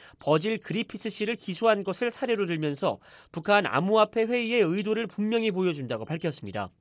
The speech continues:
앞서 지난주 미국 뉴욕주 남부법원 대배심은 북한을 돕기 위해 의도적인 이적 행위를 했다며 이 회의에 참가했던 암호화폐 전문가 그리피스 씨를 기소했습니다. 전문가 패널이 지목한 북한 암호화폐 회의는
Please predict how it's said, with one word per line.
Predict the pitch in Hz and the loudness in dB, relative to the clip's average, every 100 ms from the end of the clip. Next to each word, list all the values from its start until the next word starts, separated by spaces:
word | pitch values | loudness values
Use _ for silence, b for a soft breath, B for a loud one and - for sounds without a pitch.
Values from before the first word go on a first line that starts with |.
| _ b b b b | _ b b b b
앞서 | 185 180 233 | 2 4 4
지난주 | 214 208 202 185 151 - b | 2 2 2 0 -2 -4 b
미국 | 175 185 214 | -4 -2 -2
뉴욕주 | 156 190 202 - 196 | -2 -2 -2 -2 -2
남부법원 | 113 143 170 196 202 220 214 | 0 -2 -2 2 4 4 2
대배심은 | 165 175 185 180 175 95 b b b | -2 0 0 0 -2 -4 b b b
북한을 | - 233 226 | 0 2 4
돕기 | 208 196 208 190 | 0 -2 -6 -4
위해 | 180 190 202 107 | -2 2 2 2
의도적인 | 147 190 196 202 233 | 0 0 2 0 0
이적 | 151 170 247 - | -4 0 0 0
행위를 | 262 247 214 | -2 0 2
했다며 | 180 165 160 107 b b b | 2 2 2 0 b b b
이 | 175 | -4
회의에 | 196 214 214 208 | -2 0 2 2
참가했던 | 208 - 208 208 190 175 - 208 214 | 0 -2 -4 0 0 -2 -2 0 0
암호화폐 | - 151 214 220 214 190 | 0 0 4 4 4 0
전문가 | 175 165 165 175 110 B B | -2 -2 0 2 2 B B
그리피스 | - 208 - 214 - | -2 -2 -2 -8 -8
씨를 | - 135 104 | -6 -6 -6
기소했습니다. | - 202 214 156 - 104 107 95 _ _ _ _ _ - | -4 -2 0 0 -4 -6 -4 -6 _ _ _ _ _ 0
전문가 | 220 226 240 | 2 4 4
패널이 | 247 233 233 | 4 2 2
지목한 | 202 208 214 - 240 214 | 0 0 0 2 0 0
북한 | - 226 | 0 2
암호화폐 | 135 135 214 226 226 226 | 4 2 4 4 4 2
회의는 | 208 208 185 190 | 2 2 2 2